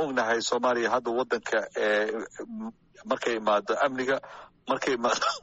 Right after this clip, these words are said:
<laughs> waxaan loo yaqaano infrastructure-ka, waxyaabo badan ayaa weli, eh, naga dhiman oo aanan diyaarsanayn. Marka waxaan is leeyahay, eh, arrimahaasaa waxay keenayaan in hadda f-,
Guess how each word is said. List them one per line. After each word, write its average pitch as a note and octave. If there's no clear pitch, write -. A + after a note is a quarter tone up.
<laughs> B2
waxaan B2
loo B2+
yaqaano A#2
infrastructure-ka, B2
waxyaabo D3+
badan C#3
ayaa A#2+
weli, C3
eh, G#2+
naga G#2+
dhiman G#2+
oo A2
aanan G#2+
diyaarsanayn. A2
Marka C#3
waxaan C3+
is A#2+
leeyahay, A#2+
eh, A2+
arrimahaasaa B2
waxay A2
keenayaan A2+
in C#3
hadda D3
f-, -